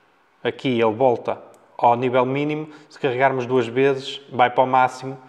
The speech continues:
se carregarmos duas vezes novamente vai para o mínimo, duas vezes máximo.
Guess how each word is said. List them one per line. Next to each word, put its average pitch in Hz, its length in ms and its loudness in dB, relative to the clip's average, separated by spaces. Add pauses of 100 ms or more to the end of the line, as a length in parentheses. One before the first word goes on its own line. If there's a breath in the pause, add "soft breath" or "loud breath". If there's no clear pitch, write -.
(300 soft breath)
se - 140 -20
carregarmos 120 500 0
duas 120 220 0
vezes 117 220 -2
novamente 120 520 -2
vai 117 140 2
para 120 140 -2
o - 20 0
mínimo, 127 480 -6
duas 120 340 -4
vezes 117 440 -6 (100)
máximo. 110 500 -6